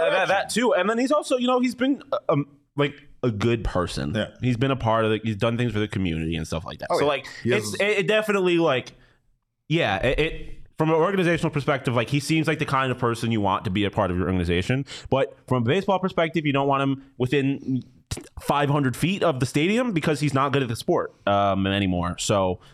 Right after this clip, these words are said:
Speaker 2: that's just what this is. We're, we, we play for rings in the desert.
Speaker 1: Um, Nicholas asks, "Who's our longest tenured D-back now?" It would be Ketel. Yeah. Now that Carson
Speaker 2: That
Speaker 1: Kelly
Speaker 2: feels
Speaker 1: and,
Speaker 2: right.
Speaker 1: and Nick Ahmed is no longer on this team.
Speaker 2: That feels,
Speaker 1: Yeah.
Speaker 2: Ketel is Mister Diamondback in the Nick Ahmed way, not the Gavin Moreno way.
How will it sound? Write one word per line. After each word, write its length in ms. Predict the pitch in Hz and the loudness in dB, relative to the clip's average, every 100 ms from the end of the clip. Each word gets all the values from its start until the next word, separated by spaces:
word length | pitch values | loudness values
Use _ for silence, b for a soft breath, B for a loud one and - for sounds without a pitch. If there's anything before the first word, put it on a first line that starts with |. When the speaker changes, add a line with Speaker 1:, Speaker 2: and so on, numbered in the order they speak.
| B - | B -4
Speaker 2:
that's 160 | - | -2
just 180 | 131 135 | -2 -2
what 120 | 139 | -2
this 180 | 131 - | 0 0
is. 120 | 135 | 0
We're, 120 | 98 98 | -2 -2
we, 160 | 117 107 | -2 0
we 180 | 104 110 | 0 0
play 180 | 127 | -2
for 140 | 120 127 | -2 -2
rings 200 | 123 101 | -2 -2
in 40 | |
the 60 | 90 | -2
desert. 320 | 82 76 73 _ _ _ - B B - | -4 -6 -10 _ _ _ -20 B B -4
Speaker 1:
Um, 1000 | 107 110 104 104 101 98 98 98 98 - | 0 2 2 0 0 0 0 -2 -6 -12
Nicholas 800 | 98 101 113 127 131 127 127 123 | -4 -2 0 0 0 0 0 0
asks, 420 | - 113 113 - - | 0 0 0 -4 -2
"Who's 160 | 127 117 | 0 0
our 100 | 110 | 2
longest 400 | 107 117 110 - | 0 0 -4 -4
tenured 300 | 117 113 92 | -2 -2 -2
D-back 380 | 104 117 120 123 | 0 0 0 0
now?" 300 | 123 131 123 | 0 0 0
It 100 | 113 | 0
would 100 | 110 | 0
be 100 | 104 | -2
Ketel. 460 | 101 - 73 - _ _ | -2 -4 -6 -6 _ _
Yeah. 280 | 98 67 - b b 107 | -6 -4 -10 b b -2
Now 160 | 107 | -2
that 80 | 101 | 0
Carson 400 | 101 104 - 98 | 0 -2 -2 -2
Speaker 2:
That 100 | 135 | 0
Speaker 1:
Kelly 220 | 160 190 | 0 0
Speaker 2:
feels 180 | 160 113 | 0 0
Speaker 1:
and, 80 | 101 | 0
Speaker 2:
right. 160 | 90 82 | 0 0
Speaker 1:
and 200 | 98 98 | -2 -2
Nick 160 | 98 | -2
Ahmed 320 | 92 92 87 | -2 -2 -2
is 160 | 87 90 | -2 -2
no 120 | 95 | -2
longer 300 | 92 85 85 | -2 -2 -2
on 120 | 82 | -4
this 180 | 82 78 | -4 -6
team. 120 | 82 | -4
Speaker 2:
That 280 | 80 143 131 | -2 0 -2
feels, 320 | 139 120 107 | 0 -2 -2
Speaker 1:
Yeah. 160 | - 151 | -4 -4
Speaker 2:
Ketel 340 | - 170 180 | 0 0 2
is 100 | 156 | 2
Mister 300 | 127 131 - 110 | 0 0 0 0
Diamondback 720 | 107 107 98 101 98 - - | 0 0 0 0 -2 -6 -4
in 320 | 117 104 101 | -2 0 0
the 220 | 101 98 | 0 0
Nick 180 | 104 104 | 0 0
Ahmed 260 | 104 95 | 0 0
way, 140 | 98 90 | -2 0
not 160 | 92 | -2
the 60 | 87 | -2
Gavin 260 | 85 85 82 | -2 -2 -2
Moreno 380 | 82 80 82 - | -4 -4 -10 -10
way. 160 | - | -12